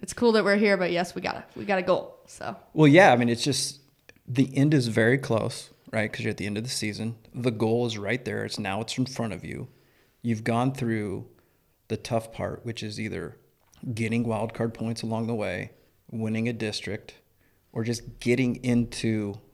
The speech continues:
Speaker 2: the eight-team tournament.
Speaker 1: Right.
Speaker 2: Once you're in it, then it's just, it's game on, right? So once it was game on, it's like, "Okay,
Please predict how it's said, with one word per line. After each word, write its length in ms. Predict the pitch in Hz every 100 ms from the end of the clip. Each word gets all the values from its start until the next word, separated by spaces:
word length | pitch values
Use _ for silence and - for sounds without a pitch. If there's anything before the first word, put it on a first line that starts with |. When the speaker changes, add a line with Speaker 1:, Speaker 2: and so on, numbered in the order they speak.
| _ _ -
Speaker 2:
the 200 | 120 110
eight-team 640 | 107 - 107 104 92 92 _ _ _
tournament. 360 | - 117 - - _ _ _ _
Speaker 1:
Right. 120 | 113
Speaker 2:
Once 200 | 120 135
you're 180 | 131 110 -
in 180 | 107 110
it, 240 | 160 - - _ _ _ _ _ _ _ -
then 180 | 101
it's 120 | 113 -
just, 260 | 95 -
it's 160 | 110 -
game 300 | - 104 92
on, 300 | 101 104 98 _ _ _ _ -
right? 260 | 98 113 - _ _ _
So 160 | - 107
once 180 | 110 117
it 80 | 120
was 140 | 113
game 260 | 110 110 110
on, 160 | 120
it's 140 | 107 98
like, 160 | 95
"Okay, 420 | 104 123 123 107